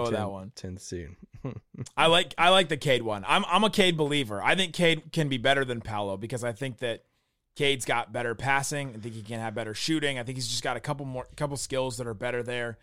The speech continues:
Speaker 2: Um, for Koo Cahill's sake, Locked On Pistons, I hope that Cade has a better year 'cause it, it was, let me tell you, it's a, <laughs> it was very sad to watch Koo watch the Pistons <laughs> last year and them win seventeen games. <laughs> It's just not, not
Speaker 1: You gotta
Speaker 2: fun.
Speaker 1: watch,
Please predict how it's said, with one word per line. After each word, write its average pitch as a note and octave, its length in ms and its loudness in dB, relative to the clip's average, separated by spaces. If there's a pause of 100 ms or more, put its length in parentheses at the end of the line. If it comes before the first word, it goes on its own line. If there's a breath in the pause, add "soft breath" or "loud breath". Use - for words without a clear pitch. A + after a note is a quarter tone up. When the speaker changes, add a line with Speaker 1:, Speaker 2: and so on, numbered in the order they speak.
(300)
Speaker 2:
Um, A2 380 -6
for D3+ 140 -2
Koo D#3+ 320 2
Cahill's C#3+ 400 0
sake, C#3+ 260 -2
Locked B2 220 -4
On A#2+ 100 -4
Pistons, C3 400 -6
I B2+ 80 -2
hope C3 300 -4
that B2 120 -10
Cade C3+ 260 -4
has B2 100 -6
a B2+ 40 -8
better C3 200 -4
year C3+ 240 -4
'cause A2+ 340 -8
it, G2+ 100 -16 (100)
it B2+ 40 -8
was, B2+ 220 -6 (600)
let D#3 80 -8
me F#3+ 60 0
tell D#3+ 220 6
you, G2 240 -2 (240)
it's C#3+ 200 -4
a, D3 80 0
<laughs> C#3 80 -6
it - 300 -8
was E3+ 160 2
very E3 380 2
sad A#2 400 0
to G#2 80 -8
watch G#2 320 -6
Koo A#2 180 -4
watch G#2 320 -6
the G#2 80 -18
Pistons B2+ 480 -6
<laughs> - 0 -
last D#3+ 300 -2
year E3 240 0 (500 loud breath)
and D3 160 0
them D3+ 140 4
win D3+ 160 4
seventeen C3+ 500 2
games. A#2 460 0
<laughs> - 40 -16
It's - 120 -10
just F3 320 -2
not, D#3+ 200 4 (120)
not D3 240 2
Speaker 1:
You A2+ 80 2
gotta G#2+ 60 0
Speaker 2:
fun. A2 80 2
Speaker 1:
watch, G2 160 -6